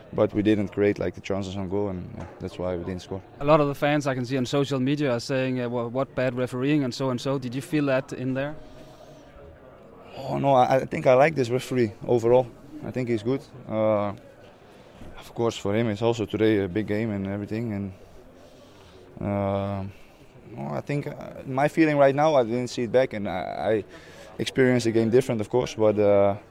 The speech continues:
Speaker 1: no, I think it was, was a okay game.
Speaker 2: How do you get back on your feet for Sunday? Because you have to.
Speaker 1: <laughs> Yeah, same as we do the last, uh, two months. Games, games, games, and, uh, just recover, recover, recover. And, uh, we have two days now.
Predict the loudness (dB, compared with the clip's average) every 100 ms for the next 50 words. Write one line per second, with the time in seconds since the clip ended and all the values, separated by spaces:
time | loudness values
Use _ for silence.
0 | -20 -20 -20 -20 -18 -2 4 4 4 0
1 | -2 -4 -8 -10 -8 -8 -8 -6 -4 -4
2 | -4 -6 -14 -14 -8 -2 0 2 2 2
3 | 4 2 4 2 0 -2 -2 -2 -8 -8
4 | -4 0 0 0 -2 -6 -4 -2 0 0
5 | -2 -8 -14 -18 -20 -20 -20 -20 -20 -20
6 | -14 -8 -6 -6 -8 2 4 4 2 4
7 | 4 4 4 4 6 6 4 2 4 6
8 | 6 4 -2 -2 2 2 0 -4 -10 -2
9 | 2 2 0 0 0 0 0 0 -4 -2
10 | 0 0 0 -4 -10 -20 -20 -20 -16 -10
11 | -6 -4 4 4 4 0 0 0 0 0
12 | 0 0 -2 -2 -2 0 0 -2 0 2
13 | 2 2 -2 -2